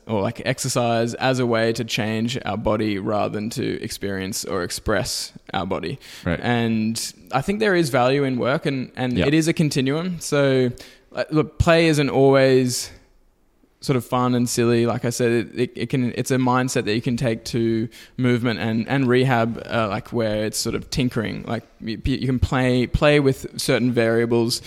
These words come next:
Speaker 1: uh, in a work approach that helps you get better results from that work. So, a really, like, a personal example is for the la-, for the whole of twenty nineteen, I was pretty much rehabbing, uh, quadriceps tendinopathy that I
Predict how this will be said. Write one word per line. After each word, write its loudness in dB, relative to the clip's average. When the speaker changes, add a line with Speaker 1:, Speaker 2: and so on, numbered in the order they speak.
Speaker 1:
uh, 0
in 2
a 4
work 2
approach 0
that -4
helps -2
you 0
get -4
better 0
results -2
from -6
that -4
work. -4
So, -2
a -4
really, 4
like, -2
a 0
personal 2
example 0
is 2
for -2
the 0
la-, 2
for 2
the 0
whole 6
of 4
twenty 2
nineteen, 4
I 0
was 2
pretty 0
much 0
rehabbing, 2
uh, 0
quadriceps 0
tendinopathy 2
that 4
I 2